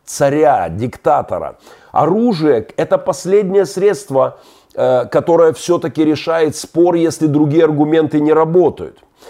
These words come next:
Проливать кровь всего лишь за отмену нескольких несправедливых законов, которые к тому же могут быть опять приняты, недостойно.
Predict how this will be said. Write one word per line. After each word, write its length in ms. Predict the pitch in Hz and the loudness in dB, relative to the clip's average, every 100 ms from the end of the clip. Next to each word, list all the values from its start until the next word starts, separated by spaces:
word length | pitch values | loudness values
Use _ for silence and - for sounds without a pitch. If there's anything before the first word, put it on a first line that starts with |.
| - _ | -20 _
Проливать 460 | 139 151 160 160 - | 0 2 2 0 -2
кровь 300 | 156 170 - | 0 0 0
всего 280 | 143 139 | -2 0
лишь 180 | 156 135 | 2 0
за 120 | 113 | 0
отмену 340 | 147 131 160 151 | 0 0 0 2
нескольких 540 | 151 156 147 127 139 | 2 0 -4 -4 -4
несправедливых 760 | 143 - 135 139 139 151 139 107 | -4 -2 0 2 2 2 0 0
законов, 680 | 123 - 156 175 175 120 | -4 -2 0 0 0 -2
которые 300 | - 104 127 | -4 -4 -2
к 60 | 120 | 0
тому 220 | 135 131 | -2 -2
же 100 | 120 | 0
могут 440 | 127 131 120 113 - | 2 2 0 -4 -6
быть 240 | 117 131 | -6 -4
опять 400 | 131 - 139 - | -4 0 -2 -2
приняты, 420 | 135 147 156 143 | -4 -2 0 0
недостойно. 920 | 127 139 135 139 - - 151 117 85 | 0 0 2 0 -2 -2 2 2 -2